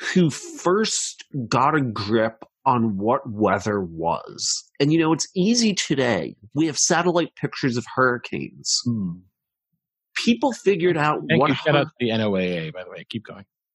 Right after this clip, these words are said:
Speaker 1: Yeah, n-, N O A A, nasa. But people figured out what hurricanes were and how they moved by corresponding with letters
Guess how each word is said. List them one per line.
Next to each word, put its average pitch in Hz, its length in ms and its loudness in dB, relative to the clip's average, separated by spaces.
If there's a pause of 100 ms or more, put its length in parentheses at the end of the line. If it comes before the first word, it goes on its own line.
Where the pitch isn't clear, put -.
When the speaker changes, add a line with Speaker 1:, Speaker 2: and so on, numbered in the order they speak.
Speaker 1:
Yeah, 196 200 -4 (140)
n-, 147 120 -2 (100)
N 165 160 0
O 156 160 2
A 135 160 2
A, 175 480 0
nasa. 143 920 0 (580)
But 202 600 0 (200)
people 254 320 2
figured 185 480 0
out 160 280 2
what 135 320 0
hurricanes 143 840 0
were 117 480 0
and 123 240 -2
how 135 280 0
they 123 180 2
moved 101 840 0 (680)
by 143 140 2
corresponding 160 1300 0
with 120 200 0
letters 107 1040 -2